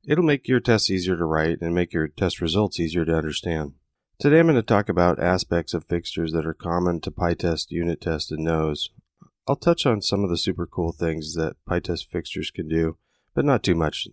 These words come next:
These things deserve their own episode, or two, or three. Let's start with setup and teardown. A setup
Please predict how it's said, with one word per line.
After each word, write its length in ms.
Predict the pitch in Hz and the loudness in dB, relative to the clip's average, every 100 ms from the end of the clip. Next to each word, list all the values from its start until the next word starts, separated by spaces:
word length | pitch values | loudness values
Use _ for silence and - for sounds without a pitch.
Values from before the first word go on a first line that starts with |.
| - | -10
These 220 | - 110 | -4 -2
things 240 | - 113 98 | 0 0 0
deserve 480 | - - 85 87 78 | -6 -4 2 2 2
their 180 | 82 | 2
own 160 | 82 80 | 2 0
episode, 460 | 82 78 82 76 - _ _ - | -2 -4 -2 -4 -6 _ _ -16
or 120 | 95 | -14
two, 360 | - 82 78 78 | -10 -6 -4 -4
or 80 | 78 | -8
three. 340 | - 80 - _ _ _ _ | -4 -4 -4 _ _ _ _
Let's 160 | 131 - | -10 -8
start 260 | - 120 101 | 0 2 2
with 100 | 101 | 0
setup 340 | - 98 92 | 2 4 4
and 140 | 95 82 | 0 0
teardown. 460 | 87 85 82 73 - _ _ _ _ | 2 2 2 -2 -8 _ _ _ _
A 100 | 98 | 0
setup 420 | 101 - 165 170 | 0 2 4 4